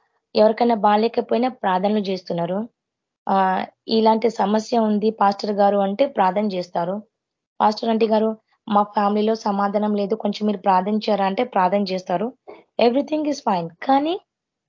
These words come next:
అక్కడ ఏమవుతుందంటే వాక్యం చెప్పినందుకు డబ్బులు తీసుకుంటారు, ప్రే చేసినందుకు డబ్బులు తీసుకుంటారు కదా, మళ్ళా ప్రేయర్లు కొనుక్కోడానికే డబ్బులు తీసుకుంటారు,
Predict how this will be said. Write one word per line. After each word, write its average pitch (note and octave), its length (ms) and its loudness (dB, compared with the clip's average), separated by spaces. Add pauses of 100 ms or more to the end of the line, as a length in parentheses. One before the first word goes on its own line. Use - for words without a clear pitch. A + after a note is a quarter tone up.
అక్కడ A3 180 0
ఏమవుతుందంటే A3+ 1040 0 (800)
వాక్యం F3+ 400 2
చెప్పినందుకు A3+ 540 -2
డబ్బులు A#3+ 320 0
తీసుకుంటారు, G3+ 540 -10 (760)
ప్రే F#3+ 300 2
చేసినందుకు A#3 560 0
డబ్బులు A#3+ 320 0
తీసుకుంటారు E3+ 600 -8 (600)
కదా, C4+ 240 0 (580)
మళ్ళా A#3 320 2 (160)
ప్రేయర్లు A3 340 2
కొనుక్కోడానికే A3 480 -2
డబ్బులు G#3+ 280 0
తీసుకుంటారు, F3+ 500 -4